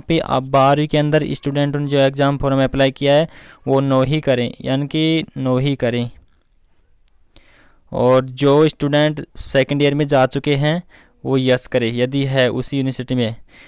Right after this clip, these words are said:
और यहाँ से आपको मीडियम चुनना होगा, हिंदी जो भी इंग्लिश है जो भी ले सकते हैं आप। उसके या बाद में आपको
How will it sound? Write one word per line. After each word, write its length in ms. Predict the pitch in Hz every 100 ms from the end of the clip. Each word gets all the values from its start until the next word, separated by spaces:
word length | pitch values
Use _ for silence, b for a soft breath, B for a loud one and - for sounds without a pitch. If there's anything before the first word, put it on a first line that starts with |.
| b -
और 80 |
यहाँ 180 | 139 147
से 120 | 147
आपको 220 | 151 - 147
मीडियम 460 | 139 135 139 180 - - -
चुनना 220 | 147 135 127
होगा, 160 | 127
हिंदी 340 | 131 135 135 131
जो 160 | 131
भी 100 | 127
इंग्लिश 280 | 131 131 127
है 80 | 127
जो 140 | 127
भी 80 | 127
ले 140 | 127 123
सकते 260 | 120 -
हैं 80 | 123
आप। 160 | 123 - b b b b b b b b -
उसके 300 | 139 - 170
या 260 | 165 160 -
बाद 240 | 131 135 143
में 100 | 147
आपको 300 | 143 156